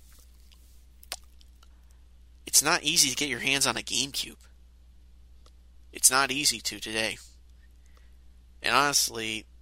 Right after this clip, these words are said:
I mean, I don't, I, I don't, I, <sighs> they re-released Sunshine, Super Mario Sunshine, uh, with that Mario All-Stars two,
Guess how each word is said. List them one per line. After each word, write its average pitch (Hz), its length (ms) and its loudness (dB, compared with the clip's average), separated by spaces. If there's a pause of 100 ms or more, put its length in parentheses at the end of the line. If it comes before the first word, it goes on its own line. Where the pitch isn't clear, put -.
(2000)
I 113 100 -4
mean, 113 280 -2 (720)
I 131 180 8
don't, 151 220 -2
I, 139 400 -4
I - 20 -4
don't, 151 280 -2 (120)
I, - 280 -16
<sighs> - 1600 -12
they 120 160 -4
re-released 175 520 2
Sunshine, 117 840 4 (240)
Super 143 280 -2
Mario 120 200 -2
Sunshine, 120 600 -2 (1040)
uh, 113 380 -4
with 117 220 -8
that 110 300 -2
Mario 117 360 -6
All-Stars 110 720 -2
two, 113 460 -6